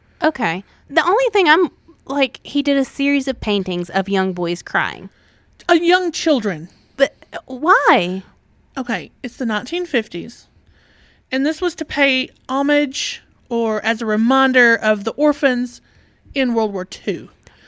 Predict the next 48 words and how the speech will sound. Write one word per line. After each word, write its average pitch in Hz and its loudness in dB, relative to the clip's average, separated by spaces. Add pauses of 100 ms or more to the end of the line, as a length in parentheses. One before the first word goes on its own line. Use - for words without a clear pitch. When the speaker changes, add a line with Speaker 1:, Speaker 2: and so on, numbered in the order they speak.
Speaker 1:
Okay. 240 4
Speaker 2:
So, 220 4
I 247 -2
mean, 240 0
World 269 4
War 311 4
Two 285 0
was 233 -2
still 247 -2
kind 254 -2
of 214 -4
a - -10
fresh 220 0
wound 202 -2
in 202 -6
the 208 -6
fifties. 165 -10 (160)
Speaker 1:
Mm-hmm. 185 -6 (200)
Speaker 2:
And 262 0
this 262 -2
was 277 -4
just - -10
to 285 2
pay 302 2
homage 269 0 (140)
to 254 0 (220)
the 349 0
orphans 214 -4
from 202 -8
World 156 -14
War - -16
Two. - -20 (540)
Speaker 1:
I 277 -6
mean, 294 0 (280)
that's, 285 0
I, 214 -4 (240)
I 190 -2
get 220 0
that. - -8
Speaker 2:
Yeah. 240 2
Speaker 1:
But - -20 (360)
I, - -6 (140)
I 247 4
also 269 4
probably 208 -2
wouldn't 165 -2
buy 160 -4
one 156 -6